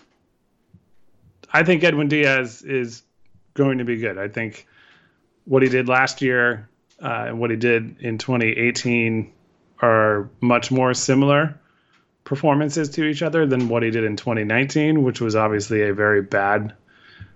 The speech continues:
season for him. Um, but I, I, I buy it. So I think Edwin Diaz is going to be a very effective, uh,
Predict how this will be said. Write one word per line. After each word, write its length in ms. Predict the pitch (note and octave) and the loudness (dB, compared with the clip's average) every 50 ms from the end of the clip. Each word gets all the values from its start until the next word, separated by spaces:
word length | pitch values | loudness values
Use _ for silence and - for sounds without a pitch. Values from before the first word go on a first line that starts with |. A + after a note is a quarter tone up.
| - - - | -20 -20 -12
season 480 | - - A2+ A#2 A#2+ B2 C3+ C3+ B2+ | -6 0 2 4 6 6 6 6 6
for 160 | A#2 - C#3+ | 4 4 2
him. 380 | C3 C#3 C#3 C3+ C3+ C#3 C#3 - - - - _ _ _ - | 4 4 2 2 0 -2 -4 -8 -16 -20 -20 _ _ _ -8
Um, 540 | - A2 A2 G#2+ G#2 G#2 G2+ G2+ G2+ G#2+ - _ _ _ _ _ _ - - - - _ _ - - - - _ _ _ _ _ | -4 -2 -2 0 -2 -2 -4 -6 -10 -12 -14 _ _ _ _ _ _ -20 -20 -20 -20 _ _ -20 -20 -20 -20 _ _ _ _ _
but 280 | - B2 B2 A#2+ - - - | 2 2 2 2 -2 -4 -2
I, 360 | C3 B2+ B2+ B2 B2 B2 - _ _ _ _ _ | 0 2 2 0 0 -4 -10 _ _ _ _ _
I, 220 | - D3 C3 B2+ A2 - - _ _ _ _ _ - | -2 0 0 0 -2 -4 -12 _ _ _ _ _ -6
I 100 | - C#3 | -4 -2
buy 240 | C3+ B2 D3+ C#3+ C3+ | 2 4 4 4 4
it. 260 | A2+ A2 A2 - _ _ _ _ - - - _ _ _ _ _ _ _ | 2 0 -4 -8 _ _ _ _ -20 -20 -20 _ _ _ _ _ _ _
So 500 | - - - D3 C3+ B2 A#2+ A2+ A2+ G#2+ - _ _ _ _ _ _ _ _ _ _ - | -12 -6 -2 -2 -2 0 -2 -4 -6 -8 -14 _ _ _ _ _ _ _ _ _ _ -2
I 140 | C#3+ D#3 | 0 0
think 160 | C#3+ E3 D#3+ D3 | 2 0 0 0
Edwin 240 | D#3 D3+ D3 D3 | 0 0 0 0
Diaz 320 | C#3+ D3+ D3 C#3+ C#3+ C#3+ C3+ | 0 0 0 0 0 0 -2
is 140 | C3+ C3 C3 | -4 -4 -4
going 180 | C3+ C#3 C3+ | -4 -4 -4
to 80 | C3 B2+ | -4 -2
be 160 | B2+ C3 B2+ | -2 0 0
a 260 | B2 B2 A#2+ A2+ A2 A#2 - _ _ _ _ _ _ _ _ _ _ _ | 0 0 -2 -4 -6 -10 -18 _ _ _ _ _ _ _ _ _ _ _
very 340 | - - D3 D3+ D#3+ D3 D3 | -2 0 2 4 4 4 2
effective, 840 | D3 C#3+ D#3+ C#3+ C3+ C3 C3+ C#3 C3 B2+ B2+ B2+ B2 A#2+ B2 - _ _ _ _ _ _ _ _ _ _ - | 0 0 -2 -2 -2 -2 -2 0 0 0 0 -2 -4 -8 -10 -14 _ _ _ _ _ _ _ _ _ _ -14
uh, 400 | A#2+ A2 G#2+ G#2+ G#2 G2+ G2+ G2 | -10 -8 -6 -6 -6 -6 -8 -8